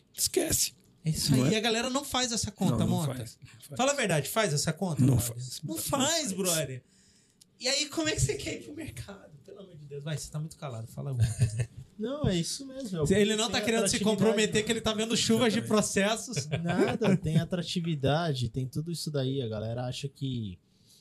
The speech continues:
Speaker 3: quando você, quando você vai entrar, por exemplo, no ramo empresarial,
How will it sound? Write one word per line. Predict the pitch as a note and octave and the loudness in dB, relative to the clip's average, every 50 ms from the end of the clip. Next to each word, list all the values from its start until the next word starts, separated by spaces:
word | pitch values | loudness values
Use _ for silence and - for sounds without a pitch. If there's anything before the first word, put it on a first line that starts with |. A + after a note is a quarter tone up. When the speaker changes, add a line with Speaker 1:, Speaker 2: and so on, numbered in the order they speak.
| _ _ _ _ _ _ | _ _ _ _ _ _
Speaker 3:
quando | - A2+ B2+ C3 | -6 -6 -4 -2
você, | C3 C3+ B2 - - - C3 A#2+ A2 G#2+ G#2 - | -2 -2 -2 -2 0 0 2 2 2 0 -2 -2
quando | - A#2 A2+ A#2 | -4 -2 -2 -2
você | A2+ - - B2 A2+ | -2 -2 -2 -2 -2
vai | B2 A#2+ A#2 | -2 -4 -6
entrar, | G#2+ - A#2+ A#2 A2+ | -6 -6 -6 -6 -6
por | - A#2+ | -6 -6
exemplo, | A2 A2+ A2+ G#2+ A2+ A#2+ | -4 -4 -4 -6 -6 -4
no | A#2 A2 | -2 -2
ramo | A#2 B2+ C#3 | -2 -2 -4
empresarial, | B2+ - B2+ B2 G#2+ A#2 A#2+ A2+ A2 G#2 G#2+ A#2 D3+ G3+ F#3+ C3+ - | -4 0 2 4 6 6 4 4 4 2 2 2 2 2 2 0 -2